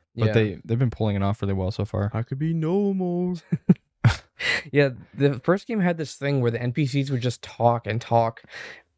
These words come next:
Speaker 2: at, like, random gibberish, and you
Speaker 3: Yeah.
Speaker 2: have no idea what is happening.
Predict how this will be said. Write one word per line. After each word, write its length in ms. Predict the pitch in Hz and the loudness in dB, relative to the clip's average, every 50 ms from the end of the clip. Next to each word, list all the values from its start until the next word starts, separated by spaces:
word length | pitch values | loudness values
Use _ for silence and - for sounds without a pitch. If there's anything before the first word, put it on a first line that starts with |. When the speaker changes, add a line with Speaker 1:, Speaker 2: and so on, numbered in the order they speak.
| _ _ - | _ _ -2
Speaker 2:
at, 400 | 120 127 139 - - 110 131 131 | 0 0 0 -2 -6 -10 -2 2
like, 180 | 143 135 127 123 107 - - | 2 2 2 0 -4 -10 -6
random 360 | 127 123 131 143 151 143 120 | -2 0 2 2 0 -2 -4
gibberish, 580 | 107 120 127 127 113 98 78 85 117 - - - | -4 -2 -2 -2 -2 -2 -4 -4 -4 -6 -6 -6
and 80 | 120 123 | -4 -2
you 60 | 123 | -2
Speaker 3:
Yeah. 60 | - | 0
Speaker 2:
have 120 | 156 147 135 | -2 -2 -2
no 140 | 131 131 131 | -2 -2 -2
idea 200 | 131 131 123 117 | -2 -2 -2 -2
what 100 | 117 107 | -4 -6
is 100 | 110 - | -6 -4
happening. 460 | - 117 117 113 - 92 95 107 131 | -2 -2 -2 0 -2 -2 -2 -4 -6